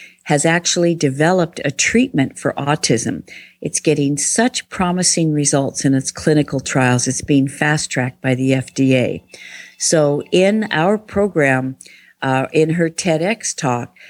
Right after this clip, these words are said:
you know, she started by saying, "How many of you in the room know a family that has a member with, uh,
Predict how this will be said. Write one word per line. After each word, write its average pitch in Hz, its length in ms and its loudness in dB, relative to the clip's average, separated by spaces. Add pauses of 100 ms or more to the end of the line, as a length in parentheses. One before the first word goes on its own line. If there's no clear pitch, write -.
(240)
you 202 100 0
know, 160 60 2
she 247 280 0
started 220 540 0
by 160 160 -2
saying, 151 420 0
"How 190 280 0
many 202 440 -2
of 160 120 -4
you 156 440 2
in 208 280 2
the 175 120 0
room 147 560 2 (320)
know 180 460 2
a 143 120 -4
family 160 720 -2
that 139 220 -4
has 143 500 2
a 139 80 0
member 143 540 0 (340)
with, 147 400 0 (100)
uh, 127 280 2